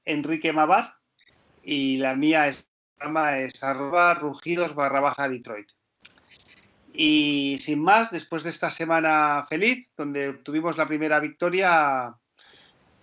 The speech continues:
eh, ya jueves toca comenzar a pensar en el siguiente partido y el siguiente reto que tenemos, que no es nada más ni nada menos que los New Orleans Saints.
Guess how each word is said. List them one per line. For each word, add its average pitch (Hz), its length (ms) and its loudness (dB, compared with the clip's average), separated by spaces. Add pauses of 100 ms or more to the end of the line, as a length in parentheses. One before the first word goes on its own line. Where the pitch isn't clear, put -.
(320)
eh, 131 260 -6
ya 156 220 2
jueves 175 340 0 (920)
toca 151 360 2
comenzar 151 380 -2
a 143 60 0
pensar 151 260 -4
en 156 80 -2
el 147 80 -6
siguiente 151 300 -4
partido 151 300 -2
y 160 40 0
el 143 80 -2
siguiente 139 320 -6
reto 143 280 -6
que 139 100 -4
tenemos, 151 360 -4
que 147 80 -4
no 139 100 -2
es 127 120 -6
nada 165 180 2
más 156 180 -4
ni 143 60 -4
nada 151 200 2
menos 170 340 -4
que 139 160 -2
los 131 260 -4
New 139 180 -2
Orleans 143 300 0
Saints. 107 420 -10